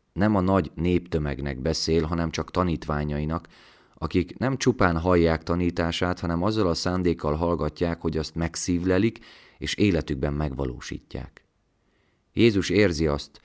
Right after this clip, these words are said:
hogy amikor nagyobb létszámú tömegnek beszél, akkor nem mindenkiben lehet meg ez a szándék.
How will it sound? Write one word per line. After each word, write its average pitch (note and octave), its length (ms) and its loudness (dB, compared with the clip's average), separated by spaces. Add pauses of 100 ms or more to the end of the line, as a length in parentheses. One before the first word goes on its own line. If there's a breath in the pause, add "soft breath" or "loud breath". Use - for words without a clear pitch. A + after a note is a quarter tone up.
(300 soft breath)
hogy - 220 -2
amikor E2+ 340 0
nagyobb A2+ 300 4
létszámú F#2 480 2
tömegnek D#2+ 540 0
beszél, E2+ 380 0
akkor E2+ 420 -2
nem A#2 220 -2
mindenkiben D#2+ 720 0
lehet D2 380 -2
meg D2+ 420 -6
ez C#2+ 120 -6
a C#2+ 60 -2
szándék. C2 760 -8